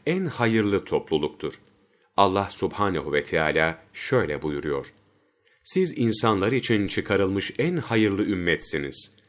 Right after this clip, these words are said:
İyiliği emreder, kötülükten men eder ve Allah'a iman edersiniz." Ali İmran suresi yüz onuncu ayet. Bu ayetin ilk muhatapları sahabe neslidir. Peygamber sallallahu aleyhi ve sellem şöyle buyuruyor:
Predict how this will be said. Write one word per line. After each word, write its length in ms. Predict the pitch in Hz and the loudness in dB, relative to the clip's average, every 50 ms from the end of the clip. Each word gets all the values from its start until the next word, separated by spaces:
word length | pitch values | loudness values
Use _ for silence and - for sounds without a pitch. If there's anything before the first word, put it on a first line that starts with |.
| _ _ _ - | _ _ _ 2
İyiliği 380 | 113 107 101 95 87 101 117 | 4 4 4 4 4 2 2
emreder, 580 | 117 107 101 95 90 90 82 90 87 87 87 87 - - _ _ _ | 2 0 0 2 2 2 2 2 2 0 0 -4 -8 -18 _ _ _
kötülükten 600 | - - 143 - 147 143 143 131 135 - 131 127 120 | -4 -4 0 2 2 2 2 2 2 2 2 2 2
men 240 | 101 78 80 92 107 | 2 2 2 2 2
eder 320 | 104 95 98 95 98 98 - - - _ - | 2 2 2 2 2 0 -2 -8 -18 _ 0
ve 120 | 101 104 - | 0 2 4
Allah'a 460 | 113 113 104 107 110 107 110 117 113 123 | 2 2 4 2 2 2 2 0 0 2
iman 380 | 113 104 98 95 98 107 104 | 2 2 4 4 4 2 2
edersiniz." 800 | 95 80 76 73 71 67 - - - 73 71 69 - - - - _ _ - _ _ | 0 2 2 2 2 2 0 -4 -4 -4 -4 -6 -8 -10 -12 -14 _ _ -20 _ _
Ali 300 | 98 101 101 98 101 95 | 2 4 4 4 2 2
İmran 320 | 98 90 82 80 87 101 107 | 0 2 2 2 2 2 0
suresi 540 | 101 - - 90 90 85 82 82 - - 92 | -2 -2 0 2 2 2 2 0 0 0 0
yüz 360 | 92 87 78 80 98 95 95 | 0 0 0 0 -2 0 0
onuncu 420 | 98 95 95 95 90 80 95 90 | 0 0 0 -2 -2 0 2 2
ayet. 380 | 76 71 67 67 71 - - - _ _ _ _ _ _ _ _ _ _ _ _ _ _ _ _ _ - | 2 2 0 -2 -8 -14 -18 -20 _ _ _ _ _ _ _ _ _ _ _ _ _ _ _ _ _ -10
Bu 300 | 104 123 165 233 233 170 | -6 0 2 4 4 6
ayetin 420 | 147 139 139 131 123 - 131 123 | 6 8 6 6 6 4 2 2
ilk 300 | 117 - 120 135 127 - | 2 2 2 0 0 0
muhatapları 800 | 131 117 113 110 101 - 104 95 92 - - 98 92 101 127 139 - - | 0 0 2 0 0 2 0 0 0 4 4 4 6 6 4 2 0 -4
sahabe 580 | - - - 139 120 113 120 113 120 110 90 | -6 -2 0 0 2 2 2 4 4 4 4
neslidir. 600 | 76 76 76 - - 85 82 - 78 71 - - - - - _ _ _ _ | 4 0 0 0 0 0 2 2 0 -4 -4 -8 -14 -20 -20 _ _ _ _
Peygamber 520 | - 92 92 87 95 92 87 80 85 - | 4 4 4 6 4 2 4 4 4 4
sallallahu 760 | 139 - - 110 104 104 104 98 92 90 101 117 110 107 117 | 2 0 0 0 2 4 2 2 2 2 0 0 2 0 0
aleyhi 320 | 87 92 92 82 76 76 73 | 2 4 2 2 2 2 0
ve 100 | 73 71 | 0 -2
sellem 500 | - - 85 76 73 73 76 85 98 98 | 0 0 0 2 2 2 0 0 -2 -4
şöyle 400 | - - 120 107 85 76 76 73 | 0 2 4 4 4 2 2 2
buyuruyor: 440 | 80 76 76 76 78 73 69 67 | 0 0 2 2 2 2 0 -2